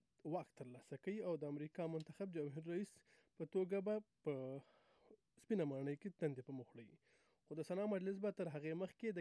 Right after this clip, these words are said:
کابینې د وزیرانو د پاره د نومول شوو کسانو ارزونه پیل کړي. د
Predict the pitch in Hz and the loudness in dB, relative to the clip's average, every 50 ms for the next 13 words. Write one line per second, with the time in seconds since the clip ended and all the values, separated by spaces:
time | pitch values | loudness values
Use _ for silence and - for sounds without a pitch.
0 | 156 - 147 147 147 156 180 190 185 175 160 156 151 151 165 180 202 233 233 _ | -2 -2 -2 -2 0 -2 -2 0 0 0 -2 -2 -2 -2 0 2 2 0 0 _
1 | _ _ _ _ _ _ _ - 160 175 - - 185 190 196 208 214 226 240 _ | _ _ _ _ _ _ _ -8 -8 -8 -6 -4 -2 0 0 0 0 -2 -2 _
2 | _ - 160 160 160 160 160 160 160 156 - - 190 180 160 - 160 - - 185 | _ -8 -6 -4 -4 -2 -2 -4 -4 -6 -4 -6 -6 -6 -4 -8 -10 -6 -6 -6
3 | 190 208 214 196 - - 151 151 147 147 170 160 139 120 _ 147 123 120 - - | -4 -4 -4 -6 -6 -8 -6 -4 -4 -2 -2 -4 -4 -6 _ -10 -12 -12 -14 -16
4 | 127 117 104 - _ _ _ _ _ _ _ _ _ _ _ _ _ _ _ _ | -20 -20 -20 -20 _ _ _ _ _ _ _ _ _ _ _ _ _ _ _ _